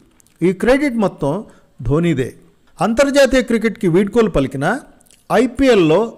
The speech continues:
తన ఆటను ధోని కొనసాగిస్తాడు. ట్వంటీ ట్వంటీలో జరగాల్సిన ట్వంటీ ట్వంటీ ప్రపంచ కప్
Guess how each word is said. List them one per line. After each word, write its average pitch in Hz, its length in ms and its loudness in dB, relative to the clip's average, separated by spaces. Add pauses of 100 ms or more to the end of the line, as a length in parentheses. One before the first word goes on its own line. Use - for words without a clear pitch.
తన 160 120 0
ఆటను 185 680 -2
ధోని 175 460 -2 (100)
కొనసాగిస్తాడు. 135 800 -4 (560)
ట్వంటీ 240 300 0
ట్వంటీలో 240 460 2
జరగాల్సిన 202 800 0 (320)
ట్వంటీ 226 300 0
ట్వంటీ 233 320 0
ప్రపంచ 202 480 -2
కప్ 143 240 -4